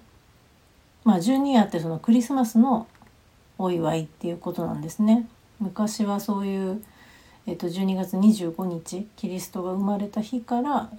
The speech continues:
復活の日までなのかな。そこまでの、その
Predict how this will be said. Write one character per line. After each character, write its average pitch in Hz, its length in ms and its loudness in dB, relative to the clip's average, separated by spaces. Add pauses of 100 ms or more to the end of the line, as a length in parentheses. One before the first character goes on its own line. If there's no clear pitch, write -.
(100)
復 185 140 0 (100)
活 294 320 -12
の 302 120 -6
日 302 140 -10
ま 285 160 2
で 196 100 2
な 180 120 -2
の 156 140 -6
か 160 120 -8
な。 160 300 -8 (1200)
そ - 140 -2
こ 233 160 4
ま 247 140 8
で 196 140 4
の、 156 180 -6 (1200)
そ - 180 -10
の 165 360 -8